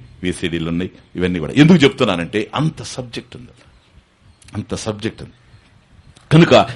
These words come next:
నేను కానిది ఏదో తెలుసుకోవాలి, ఆ తరువాత నేను అయింది ఏదో కూడా తెలుసుకోవాలి. నేను సత్యం జ్ఞానం అనంతం బ్రహ్మ. కాబట్టి మయ్యేవ సకలం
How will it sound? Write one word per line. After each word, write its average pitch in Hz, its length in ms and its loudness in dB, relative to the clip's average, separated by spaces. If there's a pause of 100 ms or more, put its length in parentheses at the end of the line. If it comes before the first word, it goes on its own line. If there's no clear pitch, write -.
నేను 160 220 8
కానిది 220 500 6
ఏదో 185 240 8
తెలుసుకోవాలి, 113 720 0 (280)
ఆ 87 120 -2
తరువాత 110 460 0
నేను 95 240 -2
అయింది 113 280 4
ఏదో 104 180 4
కూడా 135 300 4 (240)
తెలుసుకోవాలి. 71 560 -8 (180)
నేను 214 200 4
సత్యం 165 420 -2
జ్ఞానం 110 340 0
అనంతం 95 340 -2
బ్రహ్మ. 76 280 -10
కాబట్టి 214 420 2
మయ్యేవ 247 540 8
సకలం 196 580 0